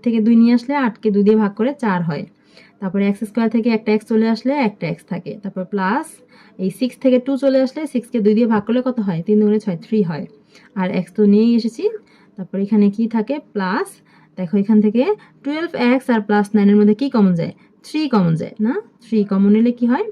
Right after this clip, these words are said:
বারোকে তিন দিয়ে ভাগ করলে চার হয়, তিন চারা বারো, থাকে এক্স, প্লাস এ, প্লাস এ, প্লাস নয়কে তিন দিয়ে ভাগ করলে তিন তিরিকে নয়। এবার এই যে দুইটা পদ, এই দুইটা পদের মধ্যেই এক্স, ফোর এক্স প্লাস থ্রি আছে, তাহলে ফোর এক্স প্লাস থ্রি আমরা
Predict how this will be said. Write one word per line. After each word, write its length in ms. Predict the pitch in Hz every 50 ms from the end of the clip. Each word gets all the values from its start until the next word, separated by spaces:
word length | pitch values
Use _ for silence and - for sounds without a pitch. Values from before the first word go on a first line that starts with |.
| - _ _ _ _ _ _ - 202
বারোকে 300 | 202 196 202 208 208 226
তিন 140 | 214 233 233
দিয়ে 120 | 226 240 226
ভাগ 80 | 226 226
করলে 180 | 214 226 247 262 254 -
চার 160 | 226 208 190 180
হয়, 200 | 180 214 254 302
তিন 140 | - 247 220
চারা 180 | 202 202 196 190 180 180
বারো, 200 | 175 175 214 320 415 427 - _ _ _ _
থাকে 220 | - 180 175 - 190 - - 196 180 190 226
এক্স, 180 | 320 - - - - - -
প্লাস 260 | - 202 185 180 170 -
এ, 60 | 196 180
প্লাস 260 | 170 185 175 175 170 -
এ, 60 | 185 180 175 -
প্লাস 280 | 196 196 233 320 403 - - _ _ - _ _ _ -
নয়কে 300 | 208 190 185 185 170 214 208 214
তিন 80 | 214 208
দিয়ে 120 | 208 220 196 208
ভাগ 80 | 202 - -
করলে 160 | 214 247 359 403 -
তিন 120 | 233 208 196
তিরিকে 300 | 196 180 165 165 - 170
নয়। 260 | 165 160 - 196 202 196 - _ _ - - _ _ _ -
এবার 320 | 226 254 254 262 220 208 220 - -
এই 120 | 233 247 226
যে 80 | 269 240
দুইটা 220 | 254 254 262 254 247 -
পদ, 160 | 269 330 381 370 - _ _ _ _ _ _ -
এই 80 | 220 208
দুইটা 160 | 220 220 233
পদের 260 | 226 233 233 233 240
মধ্যেই 360 | 240 240 233 226 226 294 381 415 403 -
এক্স, 200 | - 226 277 - - _ _ _ _ _ - 269
ফোর 120 | 277 285 302 330
এক্স 120 | 349 -
প্লাস 220 | - 240 220 208 202 -
থ্রি 140 | - - 240 220 175 165
আছে, 120 | - 202 196
তাহলে 200 | 185 190 185 180 -
ফোর 260 | 254 254 262 277 294 302 - - - 208 202 196
এক্স 180 | 202 202 - - _ _ _ - _ _ _
প্লাস 300 | - 208 196 190 185 185 185 - _ _
থ্রি 220 | _ - - 226 233 269 294 -
আমরা 300 | 196 190 180 175 185